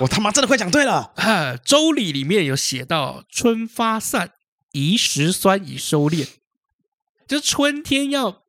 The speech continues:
Speaker 2: 快要结束的时候呢，人呐，比较适合吃一点酸的。
Speaker 1: 哦。
Speaker 2: 哎，在药王孙思邈的这个《摄养论》里面也提到，就是说，“四月肝脏已病，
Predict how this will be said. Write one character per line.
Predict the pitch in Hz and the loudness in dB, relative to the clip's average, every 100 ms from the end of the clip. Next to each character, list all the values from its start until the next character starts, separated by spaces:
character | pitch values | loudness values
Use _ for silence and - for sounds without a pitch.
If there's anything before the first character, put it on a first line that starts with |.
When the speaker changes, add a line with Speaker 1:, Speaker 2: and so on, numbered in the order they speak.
| - | -6
Speaker 2:
快 | 269 | -2
要 | 254 | -2
结 | - 147 | -2 -2
束 | 180 254 202 | -2 -4 -4
的 | 143 | -4
时 | - | -4
候 | 180 | -4
呢， | 151 147 - - _ - | -2 -4 -8 -20 _ -6
人 | 139 135 | 0 2
呐， | 156 143 - | 0 -2 -4
比 | |
较 | 127 160 | -6 -4
适 | - | -4
合 | 160 127 | -6 -6
吃 | - - | -4 -2
一 | 147 | -4
点 | 123 | -6
酸 | - - 131 143 143 | -6 -2 0 0 -4
的。 | - _ - | -10 _ -14
Speaker 1:
哦。 | - 90 98 98 90 82 78 | -8 -4 -2 -4 -6 -8 -10
Speaker 2:
哎， | 127 - - - | -12 -14 -20 -6
在 | 262 | -2
药 | 262 311 240 | 0 2 2
王 | 185 202 | 2 0
孙 | 247 247 | 0 -2
思 | - 254 | -2 -2
邈 | 226 135 | 0 -2
的 | 135 | -4
这 | 156 | -4
个 | 180 | -2
《摄 | - 240 | 0 -2
养 | 147 139 | -2 -4
论》 | 202 139 | -6 -4
里 | 139 | -4
面 | 170 | -4
也 | 139 | -4
提 | - - 127 | -10 -8 -2
到， | 160 | -2
就 | 135 156 | 0 -2
是 | |
说 | 151 165 - - | -2 -4 -8 -14
，“四 | - - 330 254 | -8 -2 0 0
月 | 254 202 143 _ - | 2 2 0 _ -4
肝 | 226 226 233 | -2 -2 -2
脏 | 254 185 135 | -2 -2 -4
已 | 107 | -8
病， | - 160 | -6 -6